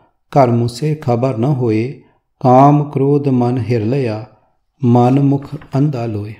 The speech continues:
ਗਿਆਨ ਖੜਗ ਪੰਚ ਦੂਤ ਸੰਘਾਰੇ, ਗੁਰਮਤਿ ਜਾਗੈ ਸੋਏ। ਨਾਮ ਰਤਨ ਪਰਗਾਸਿਆ,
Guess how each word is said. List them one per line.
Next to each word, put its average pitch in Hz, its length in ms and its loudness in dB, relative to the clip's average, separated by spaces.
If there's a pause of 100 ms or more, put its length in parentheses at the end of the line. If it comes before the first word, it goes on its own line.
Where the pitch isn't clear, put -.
(640)
ਗਿਆਨ 120 460 2
ਖੜਗ 123 460 -4 (680)
ਪੰਚ 139 400 0
ਦੂਤ 120 400 -2
ਸੰਘਾਰੇ, 117 680 -2
ਗੁਰਮਤਿ 120 600 -2
ਜਾਗੈ 117 440 -6
ਸੋਏ। 117 560 -2 (520)
ਨਾਮ 123 420 6
ਰਤਨ 143 380 0
ਪਰਗਾਸਿਆ, 117 840 -2